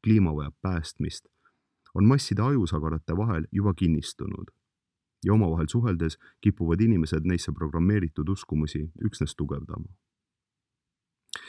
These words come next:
Kui kuulud mingisse gruppi, äh, võib olla ohtlik omada peavoolust lahknevaid veendumusi.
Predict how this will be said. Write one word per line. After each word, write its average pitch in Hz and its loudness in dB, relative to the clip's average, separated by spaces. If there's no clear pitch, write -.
Kui 123 4
kuulud 151 4
mingisse 127 2
gruppi, - -2
äh, 85 0
võib 113 6
olla 113 4
ohtlik 120 -2
omada 104 4
peavoolust 82 0
lahknevaid 80 -2
veendumusi. 78 -4